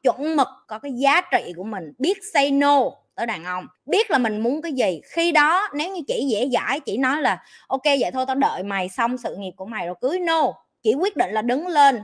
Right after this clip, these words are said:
hôn tạm biệt cái người đàn ông đó một cách tử tế để đi về.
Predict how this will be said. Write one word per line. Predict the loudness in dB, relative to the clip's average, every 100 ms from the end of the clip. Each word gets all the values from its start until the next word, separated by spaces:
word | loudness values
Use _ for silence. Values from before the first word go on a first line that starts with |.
| -4
hôn | -2 -2 -4
tạm | -6 -4
biệt | -4
cái | -4
người | -4
đàn | -4 -4
ông | -4
đó | -4
một | -4 -8
cách | -8
tử | -8
tế | 0 2 2 -4 0
để | 2
đi | 2 2
về. | 4 2